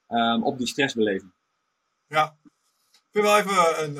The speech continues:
Speaker 2: een klein interessant zijsprongetje. Wat weet jij inmiddels met al jouw, eh, kenniservaring van, ehm, jouw, ehm, perceptie van bepaalde zaken? Want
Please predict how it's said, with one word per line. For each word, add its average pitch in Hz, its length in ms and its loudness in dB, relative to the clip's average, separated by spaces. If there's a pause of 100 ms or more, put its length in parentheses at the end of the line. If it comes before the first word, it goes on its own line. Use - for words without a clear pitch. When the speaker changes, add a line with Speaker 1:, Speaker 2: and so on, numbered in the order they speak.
Speaker 2:
een - 360 -16
klein 190 160 -6
interessant 185 340 -8
zijsprongetje. 180 500 -8
Wat 214 120 0
weet 233 140 4
jij 208 100 2
inmiddels 190 240 -4
met 160 160 -6
al 165 80 0
jouw, 147 280 -2
eh, 127 180 -18
kenniservaring 147 680 -8 (100)
van, 147 420 -2 (100)
ehm, 113 300 -6 (320)
jouw, 135 460 2 (400)
ehm, 104 300 -12 (440)
perceptie 190 480 2
van 165 120 -2
bepaalde 147 360 -2
zaken? 127 300 4
Want 131 300 0